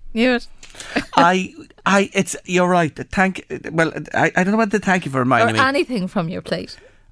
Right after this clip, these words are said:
Speaker 2: I
Speaker 1: I'd say.
Speaker 2: can't just sta-, no, that thing of putting your hand over and t-, especially people do it with chips.
Speaker 1: <laughs> Yeah.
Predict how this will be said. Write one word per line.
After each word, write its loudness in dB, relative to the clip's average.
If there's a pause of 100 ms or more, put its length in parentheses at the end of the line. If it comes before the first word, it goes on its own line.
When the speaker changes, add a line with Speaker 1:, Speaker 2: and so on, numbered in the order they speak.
Speaker 2:
I 0
Speaker 1:
I'd -2
say. 0
Speaker 2:
can't 2
just -4
sta-, -2 (160)
no, 4
that 2
thing 0
of 0
putting -2
your 2
hand 0
over 0
and -2
t-, 2 (180)
especially 0
people 0
do 2
it 0
with 0
chips. -2
Speaker 1:
<laughs> -20
Yeah. 2